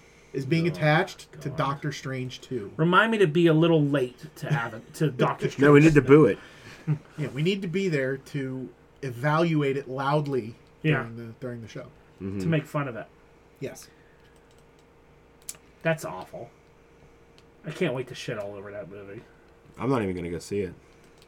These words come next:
Speaker 1: Avatar two?
Speaker 3: Yeah.
Speaker 1: I'm not giving it, I'm not giving it theater dollars.
Speaker 2: No, I'm not giving it theater dollars either. When it comes out on Disney Plus, then we
Speaker 1: Yeah.
Speaker 2: can watch it and make fun of it.
Speaker 1: Yeah.
Speaker 3: Yeah, I'm not going to the theater to see that.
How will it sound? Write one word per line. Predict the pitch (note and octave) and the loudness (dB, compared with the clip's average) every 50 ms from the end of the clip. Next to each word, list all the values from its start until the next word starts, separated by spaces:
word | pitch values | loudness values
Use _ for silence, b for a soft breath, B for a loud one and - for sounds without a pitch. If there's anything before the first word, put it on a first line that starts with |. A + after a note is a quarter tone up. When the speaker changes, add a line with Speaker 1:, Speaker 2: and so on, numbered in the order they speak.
| - - - - - - | -14 -14 -14 -18 -8 -4
Speaker 1:
Avatar | C3 C#3+ D3+ D3 C#3+ D3+ C#3 B2+ | 0 0 0 2 2 2 0 0
two? | - D3 D3 F3+ A#3+ C#4+ C4+ - | -2 0 0 2 0 0 -4 -6
Speaker 3:
Yeah. | G#2+ G#2 G2+ F#2+ G2 - - D#3 | -6 -6 -6 -6 -10 -10 -6 2
Speaker 1:
I'm | E3+ F3 - E4 | 4 4 6 6
not | D4 F#3 E3 C3+ | 6 4 4 4
giving | D#3 C#3 C3 B2 | 2 0 0 -2
it, | A#2+ A2 - - C3 | -6 -8 -8 -6 -4
I'm | F3 A#3 | -4 -2
not | C#4 B3+ F#3 | -2 -2 -2
giving | D3+ D3 C3+ | -2 -2 -2
it | A#2+ A#2 | -4 -8
theater | - C3 D3 E3+ D3+ A#2+ | -4 0 2 2 2 2
dollars. | F2+ F2+ F2+ G2+ A#2 - G3 | -2 -8 -10 -8 -4 0 4
Speaker 2:
No, | A#3+ C4 G#3 E3 C#3+ C3 A#2 B2+ D3 D#3 | 6 8 8 8 6 2 0 -2 0 0
I'm | E3+ G3 F#3+ | 2 2 2
not | F3 E3 D3+ | 2 2 2
giving | D#3 D3 D3 | 2 0 0
it | C3+ - | -2 0
theater | - D3+ C#3 C3+ B2+ | 0 0 0 0 -2
dollars | B2+ A#2+ A#2 A2+ A2+ A#2+ A#2+ | -6 -6 -8 -8 -10 -8 -4
either. | B2 B2 A#2+ G#2 F#2 G2+ B2 D3+ - | -4 -4 -4 -4 -8 -12 -14 -12 -6
When | C#3+ C#3+ D3+ | -2 0 0
it | D#3+ D3+ | 0 -2
comes | - E3 D#3+ D#3 D3 D#3 | 0 0 0 2 2 2
out | C#3 C#3 B2+ | 2 0 0
on | B2+ B2+ | -2 -4
Disney | C3 C3+ A#2+ C3 A#2+ | -6 -6 -6 -6 -10
Plus, | - - C#3 C3 A#2+ - - | -6 -6 -6 -6 -6 -8 -12
then | - G#2+ G#2+ | -16 -16 -14
we | A2 A#2 - - - - | -14 -16 -18 -20 -16 -6
Speaker 1:
Yeah. | D#3+ F3+ E3 - | -2 -2 0 0
Speaker 2:
can | C3+ A#2+ D3 C3+ | 0 0 0 0
watch | C3 A#2+ A#2 - - | -2 -4 -4 -6 -10
it | A2+ | -12
and | G2 A#2 | -12 -12
make | A#2+ G#2+ - | -14 -16 -16
fun | - - A2 A2+ | -16 -16 -16 -14
of | G#2+ | -14
it. | G2+ F#2 - - _ _ _ - _ - _ _ _ b b b b b b b b _ - - _ _ | -16 -16 -18 -20 _ _ _ -20 _ -20 _ _ _ b b b b b b b b _ -20 -20 _ _
Speaker 1:
Yeah. | - D3 G2+ | -6 -4 -4
Speaker 3:
Yeah, | F#2+ F#2+ F#2+ | -4 -4 -4
I'm | A2 A#2 | -2 -2
not | A#2+ A2+ - | 0 -2 -2
going | - G2 F#2+ F#2 | -2 -4 -4 -4
to | F2 | -4
the | E2 | -6
theater | - - F#2 E2+ F2+ F2+ | -8 -10 -10 -10 -12 -14
to | - F2 | -14 -18
see | - - F#2 | -16 -16 -14
that. | E2+ F2 F2+ | -14 -14 -14